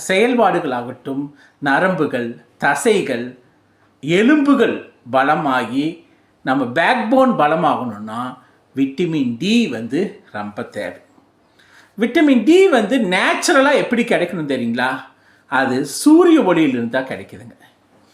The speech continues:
நம்ம சூரிய ஒளியில எவ்வளவு தூரம் எக்ஸ்போஸ் ஆகுறோமோ அந்த அளவுக்கு நமக்கு விட்டமின் டி வந்து நம்ம உடம்பில், உடம்பில் வந்து சுரக்கும்.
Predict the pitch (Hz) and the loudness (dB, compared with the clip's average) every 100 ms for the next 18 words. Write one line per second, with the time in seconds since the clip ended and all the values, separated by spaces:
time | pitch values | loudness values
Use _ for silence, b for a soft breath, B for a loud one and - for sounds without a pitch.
0 | b b _ 139 117 123 - 285 392 381 | b b _ -2 -2 -4 4 6 6 6
1 | 330 240 240 247 302 196 190 240 339 349 | 4 4 4 2 2 2 2 2 4 4
2 | 233 277 285 - - 294 277 190 165 143 | 2 2 2 0 -4 0 2 2 0 0
3 | 127 120 160 247 B B B 135 220 330 | -4 -2 0 -2 B B B 0 2 2
4 | 339 294 175 147 - 277 330 170 143 - | 2 2 0 -2 -2 -2 0 0 -2 -4
5 | 247 151 170 294 277 254 190 147 247 311 | -4 -2 -2 2 4 4 0 0 4 4
6 | 208 139 123 196 196 147 143 185 240 226 | 4 0 0 0 0 0 0 2 2 0
7 | 151 180 233 226 131 127 175 - - 196 | 0 0 2 2 -2 -4 -4 -6 -8 -4
8 | 190 196 - | -4 -4 -12